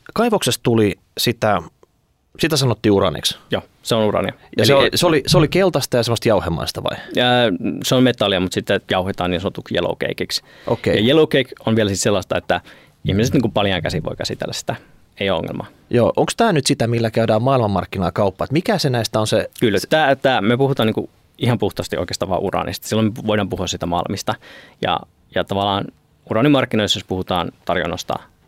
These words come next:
Speaker 2: tuotannosta ynnä muusta, niin me puhutaan sitä niinku raakauraanista. Ja sitten polttoainesykli on erillinen sykli, jossa toimii eri yh-, yhtiöt ja sillä on vähän niin kuin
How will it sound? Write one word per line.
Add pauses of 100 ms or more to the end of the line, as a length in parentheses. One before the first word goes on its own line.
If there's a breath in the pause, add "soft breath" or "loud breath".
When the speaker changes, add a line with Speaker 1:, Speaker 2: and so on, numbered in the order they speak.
(420)
Speaker 2:
tuotannosta
ynnä
muusta,
niin
me
puhutaan
sitä
niinku
raakauraanista.
Ja
sitten
polttoainesykli (280 loud breath)
on
erillinen
sykli,
jossa
toimii
eri
yh-,
yhtiöt
ja (300 soft breath)
sillä
on
vähän
niin
kuin